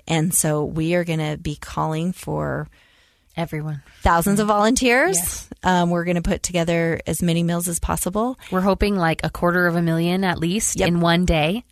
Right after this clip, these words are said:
Speaker 1: Yep. And so we're, it, it's gonna be great. We're gonna be organizing that. We're gonna help, um, get volunteers for that, and it's gonna be amazing. So if you just can't get enough
Speaker 2: Pencil
Speaker 1: of
Speaker 2: it in.
Speaker 1: service,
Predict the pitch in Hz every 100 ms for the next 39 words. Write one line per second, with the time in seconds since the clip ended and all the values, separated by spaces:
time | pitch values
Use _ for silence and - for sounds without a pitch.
0 | - 185 - _ _ _ - 175 170 190
1 | 165 165 - 170 175 - 170 - - -
2 | - - _ 185 - 208 190 180 185 170
3 | 170 - - 175 170 170 160 - 170 170
4 | 165 160 160 165 180 175 - 160 160 156
5 | 160 - - - _ _ _ _ 165 160
6 | 160 160 156 151 156 - 156 - 147 151
7 | 151 156 - - - - 156 147 151 -
8 | - 160 160 185 240 370 226 - 175 160
9 | 165 - - - 254 320 330 226 190 185
10 | 175 151 190 247 160 170 320 -